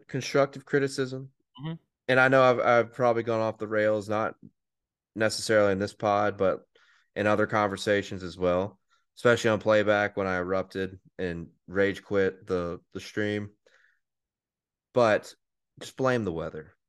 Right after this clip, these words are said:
Speaker 1: Blame rain. Maybe Darrell Waltrip was right about the vortex theory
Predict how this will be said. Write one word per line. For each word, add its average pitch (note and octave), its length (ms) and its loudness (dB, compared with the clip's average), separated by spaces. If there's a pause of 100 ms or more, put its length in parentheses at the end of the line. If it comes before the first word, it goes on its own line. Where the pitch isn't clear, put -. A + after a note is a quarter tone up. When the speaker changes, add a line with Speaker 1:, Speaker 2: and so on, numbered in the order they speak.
(220)
Speaker 1:
Blame A#2+ 400 -4
rain. E2+ 460 -2 (400)
Maybe A#2 260 0
Darrell B2+ 360 2
Waltrip A#2+ 400 0
was F#2+ 180 -10
right F2 420 -4
about F2+ 220 -6
the E2+ 80 -14
vortex E2+ 640 -8
theory D#2+ 420 -10